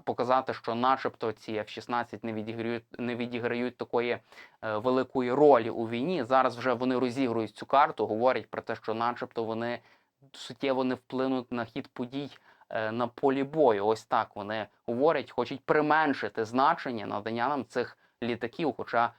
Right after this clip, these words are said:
це має велике значення, і про це пише The Economist. Не потрібно, е, так применшувати значення,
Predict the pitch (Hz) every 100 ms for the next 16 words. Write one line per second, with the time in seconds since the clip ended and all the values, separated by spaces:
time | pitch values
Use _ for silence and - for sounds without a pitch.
0 | _ - 117 113 110 127 139 - 117 123
1 | 131 135 170 135 - 117 - 123 123 123
2 | 113 120 113 - 151 151 - 117 120 113
3 | 135 131 127 113 - - - 107 107 127
4 | - - 135 135 135 131 123 113 113 120
5 | 127 127 - 143 143